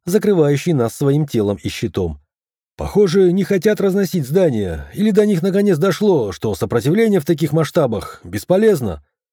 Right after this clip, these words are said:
Если понадобится, мы тут всё разнесём». «Не для этого шли», — возразила Ольга. «Слава, ты нас вытянул, тебе и решение принимать. Но мы не просто так к тебе сунулись. Если коротко,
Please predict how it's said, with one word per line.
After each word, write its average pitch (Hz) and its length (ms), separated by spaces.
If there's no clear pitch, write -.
Если 117 280
понадобится, 127 800
мы 202 180
тут 190 160
всё 208 220
разнесём». 170 680
«Не 180 140
для 196 160
этого 180 320
шли», — 117 380
возразила 87 500
Ольга. 82 440
«Слава, 127 540
ты 208 100
нас 196 200
вытянул, 131 560
тебе 208 320
и - 20
решение 185 420
принимать. 131 540
Но 139 120
мы 196 120
не 196 100
просто 240 320
так 170 240
к - 60
тебе 160 180
сунулись. 127 640
Если 113 260
коротко, 131 640